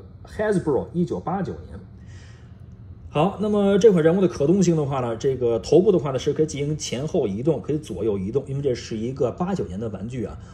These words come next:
我们知道孩之宝的话是在这个八五年之后就加了一个球形关节在这个地方。好，那么手部的话呢可以进行一个旋转，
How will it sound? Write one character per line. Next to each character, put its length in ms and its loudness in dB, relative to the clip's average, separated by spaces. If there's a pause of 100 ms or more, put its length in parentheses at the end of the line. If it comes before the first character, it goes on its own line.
我 80 -8
们 80 2
知 20 4
道 60 2
孩 140 -2
之 80 2
宝 120 2
的 80 -2
话 200 -4
是 120 -4
在 120 -2
这 80 0
个 120 0
八 200 -2
五 160 -2
年 120 -6
之 120 0
后 160 -2
就 80 -6
加 160 -6
了 40 -2
一 40 -4
个 80 0
球 200 -4
形 120 -2
关 120 2
节 60 -2
在 80 -6
这 80 -4
个 80 -6
地 140 -8
方。 120 -14 (760)
好， 160 0
那 120 2
么 180 6
手 180 4
部 120 6
的 100 8
话 120 2
呢 120 -2
可 140 2
以 40 2
进 140 -6
行 100 -6
一 60 -6
个 560 0
旋 340 0
转， 160 0